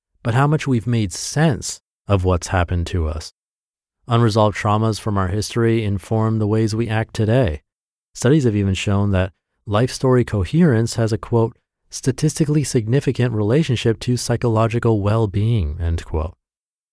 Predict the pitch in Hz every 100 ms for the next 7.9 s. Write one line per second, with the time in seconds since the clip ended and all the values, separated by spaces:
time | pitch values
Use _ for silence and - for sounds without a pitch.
0 | _ - 110 120 113 - 123 120 113 101
1 | 98 87 104 98 101 98 104 101 87 117
2 | 113 104 95 98 92 92 92 92 92 90
3 | 87 - - 98 - 139 127 98 98 131
4 | 160 101 95 95 82 80 73 76 78 101
5 | 135 - _ _ _ _ - 95 113 117
6 | 123 123 110 107 104 101 104 101 101 -
7 | _ - 98 101 117 113 - 120